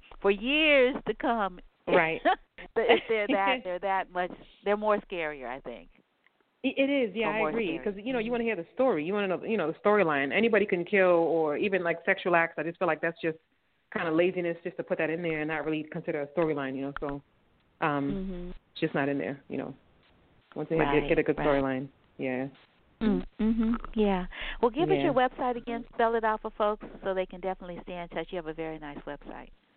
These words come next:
Speaker 2: Thank you. So it's Alyssia dot com, and that's A L Y S C I A, um, dot com. And, um, I,
Speaker 1: Okay,
Speaker 2: I'm also
Speaker 1: cool.
Speaker 2: having an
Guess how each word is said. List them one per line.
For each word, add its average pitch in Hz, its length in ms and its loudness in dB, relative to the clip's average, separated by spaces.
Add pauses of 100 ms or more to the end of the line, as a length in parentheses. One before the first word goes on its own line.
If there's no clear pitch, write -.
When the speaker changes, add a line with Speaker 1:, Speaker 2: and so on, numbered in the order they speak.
(640)
Speaker 2:
Thank 247 240 2
you. 151 400 4
So 180 80 2
it's 180 140 -2
Alyssia 190 500 2
dot 170 200 0
com, 185 280 4
and 165 80 -2
that's 160 200 -2 (120)
A 180 320 4
L 165 260 4
Y 160 560 0
S 170 160 -2 (180)
C 175 160 2
I 156 120 4
A, 143 440 0 (220)
um, 143 160 -2
dot 139 220 0
com. 120 280 -6 (840)
And, 147 220 -4
um, 147 240 4
I, 175 100 6
Speaker 1:
Okay, - 100 2
Speaker 2:
I'm 190 100 4
also 185 140 2
Speaker 1:
cool. 170 80 -4
Speaker 2:
having 180 180 -6
an 160 80 -8